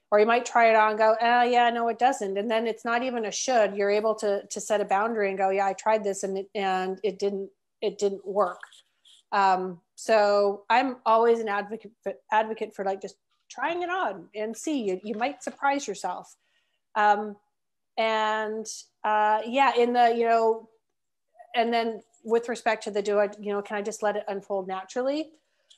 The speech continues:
Absol-, sure. And, um, always being aware of how much recovery capital you have. Even when you're, you know, sober for a long time, do you have the recovery capital that's allowing you that quality of life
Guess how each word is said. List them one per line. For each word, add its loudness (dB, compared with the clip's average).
Absol-, -2
sure. 0
And, 2
um, 2
always 4
being 0
aware 0
of 2
how -2
much -6
recovery -8
capital -8
you -10
have. -6
Even -8
when -6
you're, -2
you -8
know, -6
sober -6
for -4
a 0
long -4
time, -6
do -10
you -2
have -2
the -6
recovery -4
capital -4
that's -4
allowing 0
you -2
that -6
quality 0
of -8
life -2